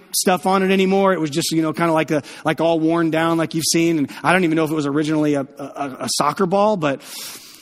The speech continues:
and I remember that moment, kind of coming to that clearing,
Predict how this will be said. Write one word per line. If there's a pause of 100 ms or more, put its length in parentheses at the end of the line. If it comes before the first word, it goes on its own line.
(400)
and
I
remember
that
moment,
kind
of
coming
to
that
clearing,